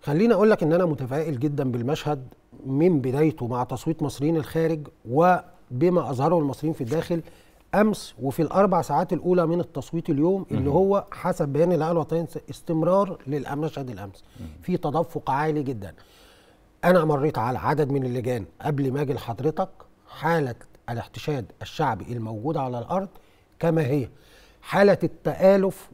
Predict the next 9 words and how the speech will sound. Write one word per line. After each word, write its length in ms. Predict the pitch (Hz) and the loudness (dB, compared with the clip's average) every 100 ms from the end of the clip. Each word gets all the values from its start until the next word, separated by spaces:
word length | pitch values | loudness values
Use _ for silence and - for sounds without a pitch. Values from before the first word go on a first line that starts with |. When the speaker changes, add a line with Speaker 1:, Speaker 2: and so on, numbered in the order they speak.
| 113 | -6
Speaker 1:
والتعامل 680 | 147 - 156 139 196 190 | -6 -2 2 4 4 4
بفرحة 540 | 151 - 190 196 - 127 | 2 2 2 0 -4 -2
مع 220 | 143 143 | 0 0
الانتخابات 600 | 147 139 - 156 175 165 | 0 -4 -2 0 2 2
من 120 | 151 | 0
قبل 400 | - 208 202 165 | 2 2 4 4
المصطفين 580 | 151 147 - 147 190 202 | 2 -2 -4 -4 -2 -2
أمام 260 | 160 180 | 0 0
اللجان 400 | 190 170 160 196 | 0 0 2 0